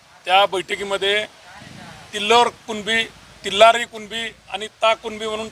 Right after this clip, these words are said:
तीन जातीचा, पोटजातींचा त्यांनी ओबीसीमध्ये समावेश केला. पण मागील चाळीस वर्षापासून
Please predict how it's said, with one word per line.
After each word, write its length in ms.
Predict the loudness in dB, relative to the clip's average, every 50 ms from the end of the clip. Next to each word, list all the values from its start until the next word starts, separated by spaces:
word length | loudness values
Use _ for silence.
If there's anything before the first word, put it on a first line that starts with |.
| -12 -12
तीन 140 | -10 -4 2
जातीचा, 380 | 4 4 4 4 0 0 0
पोटजातींचा 680 | 0 0 0 -4 0 0 0 0 0 -6 -4 2 2 2
त्यांनी 220 | 2 2 -6 -4
ओबीसीमध्ये 540 | -2 -2 -2 -2 -4 -6 -6 -6 -6 -4 -2
समावेश 400 | 0 0 2 2 2 4 4 2
केला. 180 | 0 0 -4 -4 -4 -6 -18 -18 -18 -18 -18 -20 -18 -18 -18 -18 -18 -18 -10 -8
पण 100 | -4 2
मागील 340 | 4 4 4 4 2 -4 -2
चाळीस 440 | 2 4 6 6 6 4 0 -2
वर्षापासून 560 | 0 0 -2 -2 -2 -2 -4 -6 -6 -6 -8